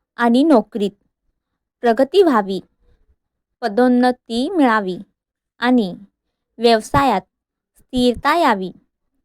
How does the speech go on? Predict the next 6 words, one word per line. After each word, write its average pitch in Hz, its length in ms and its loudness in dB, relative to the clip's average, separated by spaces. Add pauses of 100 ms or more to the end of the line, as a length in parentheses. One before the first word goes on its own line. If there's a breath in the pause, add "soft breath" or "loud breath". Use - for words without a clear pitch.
(300)
यासाठी 262 600 -2 (1080)
गणेश 247 540 0
पूजेचे 214 600 -4 (560)
हे 262 280 2 (1120)
खास 277 340 0
उपाय 220 340 -4